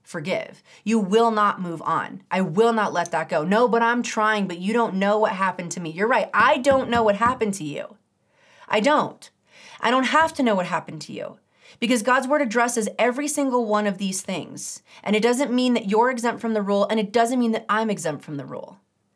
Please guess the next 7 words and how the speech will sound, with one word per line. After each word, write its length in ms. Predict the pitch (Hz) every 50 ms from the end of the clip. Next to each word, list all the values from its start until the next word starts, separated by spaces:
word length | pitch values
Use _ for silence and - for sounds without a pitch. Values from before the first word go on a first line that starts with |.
| _ _ _ _ _ _ _
And 120 | 208 233 254
it's 160 | 294 302 -
hard. 560 | 240 247 262 262 262 214 139 123 104 - - - _ _ _ _ _ _ _ _ -
It 200 | 233 262 208 202
doesn't 340 | 196 254 269 277 302 - -
feel 280 | - 269 247 233 226
good 440 | 196 220 220 208 185 156 151 151